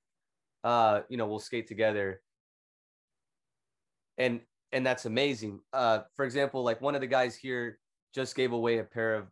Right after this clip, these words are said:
rollerblades to one of the quad, uh, quad, quad girls here. And then, uh, there's another quad girl who bought a pair of bladies, right?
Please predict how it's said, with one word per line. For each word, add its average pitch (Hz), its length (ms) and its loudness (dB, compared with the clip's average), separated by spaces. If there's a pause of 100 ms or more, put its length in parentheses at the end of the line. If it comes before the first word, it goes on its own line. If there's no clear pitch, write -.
rollerblades 107 640 -4
to 113 100 -6
one 101 160 -4
of 95 80 -8
the 92 100 -6
quad, 101 360 0 (420)
uh, 95 340 -4
quad, 113 300 0 (260)
quad 120 280 0
girls 110 320 -4
here. 90 300 -14 (1300)
And 123 220 0
then, 123 440 2
uh, 120 180 2
there's 117 200 -4
another 202 280 2
quad 123 360 0
girl 117 380 -4
who 127 120 -12
bought 113 180 0
a 107 40 -6
pair 104 220 -10
of 92 80 -12 (100)
bladies, 95 540 -8 (580)
right? 101 300 0